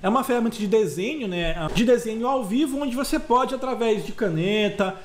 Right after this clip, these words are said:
através do traçado sobre tela sensível, fazer aí o desenho utilizando suavização de curva. Ah, eu não vejo algo como revolucionário, como a Corel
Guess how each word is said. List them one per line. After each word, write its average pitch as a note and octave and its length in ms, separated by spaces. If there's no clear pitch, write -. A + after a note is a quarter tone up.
através F#3+ 440
do G#3 100
traçado A#3 840
sobre F#3 420
tela F#3+ 340
sensível, E3 680
fazer A#3+ 360
aí A#3 240
o A#3 120
desenho A3 600
utilizando G3+ 800
suavização G#3+ 800
de G#3+ 120
curva. D3+ 760
Ah, F3 320
eu A3 100
não B3+ 140
vejo A3 320
algo F#3+ 280
como F#3 300
revolucionário, E3 1200
como E3 220
a D#3+ 40
Corel D3 460